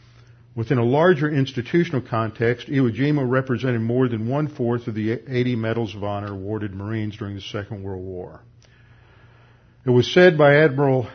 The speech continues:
Chester Nimitz, "Among the Americans who served on I-,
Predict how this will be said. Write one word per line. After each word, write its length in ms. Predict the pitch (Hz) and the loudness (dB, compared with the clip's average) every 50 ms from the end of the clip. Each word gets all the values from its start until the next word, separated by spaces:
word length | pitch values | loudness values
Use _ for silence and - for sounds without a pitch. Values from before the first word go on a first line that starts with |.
| - | -16
Chester 400 | - - - 160 160 - - 156 | -4 0 2 2 2 2 0 2
Nimitz, 380 | 135 127 123 117 120 123 - - - - - - - - - - | 2 2 2 2 -2 -4 -6 -8 -12 -12 -14 -18 -20 -20 -16 -8
"Among 340 | 143 120 120 139 151 151 139 | -2 0 2 4 4 4 4
the 120 | 139 135 | 4 4
Americans 600 | 120 117 123 139 151 156 160 151 160 160 151 151 - | 4 4 4 4 4 4 4 2 2 0 0 0 -2
who 140 | - 127 | -2 -2
served 480 | 113 - - - 147 139 139 139 131 127 | -2 -2 -2 0 2 4 4 2 2 0
on 200 | 127 123 123 131 123 | 0 0 0 -2 -2
I-, 240 | 131 131 131 127 117 | 0 0 0 -2 -4